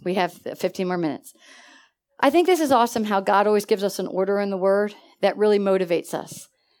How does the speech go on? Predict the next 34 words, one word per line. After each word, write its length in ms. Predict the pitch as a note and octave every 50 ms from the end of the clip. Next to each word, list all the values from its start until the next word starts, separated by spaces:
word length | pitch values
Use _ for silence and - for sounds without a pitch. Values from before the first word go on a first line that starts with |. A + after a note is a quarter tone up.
| _ -
And 120 | A3 A3
I 100 | G#3+ G#3
feel 340 | G#3 - - A#3+ A#3+ A#3+ A#3+
that 140 | G#3+ G#3+ G#3
I 80 | G#3 G#3
want 180 | G3 G#3+ G#3+
to 60 | G3+
leave 320 | G3 G3+ G#3 A3 A3 G#3+ F#3+
with 160 | F#3+ F#3+ F#3+
knowing 300 | G3 G3 G3 G3 G3 G3
that 160 | F#3+ F#3 -
your 200 | - G3 G3 G#3+
soul 340 | G#3+ - - A3 G3+ F#3+ G3
is 140 | G3 F#3+ -
the 80 | -
New 120 | F#3+ F#3 F#3
Testament 480 | F#3 - F#3+ F#3 - - G3 - -
garden. 360 | - F3 E3+ D3+ - - - - _ _ _ _ _ _
It 160 | - - G3+ A#3
is 160 | A#3 G3 F#3
the 100 | G3 F#3
key. 720 | - - - - C#4+ C4+ B3 A3 F3+ D#3+ D3 - - - _ _ _ _ _ _ _ _ _ _ -
I 100 | F#3+ G3+
love 260 | G#3 A#3 B3+ A#3+ F#3
it. 160 | D#3+ - - _ _ _ _
It 220 | - A3 A3+ A3+
is 160 | A3+ A#3 A3 A3+
a 140 | - G3+
slot 680 | F3+ - - - B3 A#3+ A3+ G#3+ E3+ - - - - - _ _ _ _ _ _ _ _ -
that 260 | - G#3+ - A3 G3+
God 380 | F#3 G#3 G#3 G#3+ G#3+ A3 G#3 G3
needs 340 | G#3+ A3 A3 G#3+ G3 -
to 140 | - - G#3
work 600 | F#3+ F#3 G3+ A3+ G#3 F3+ - - - - - -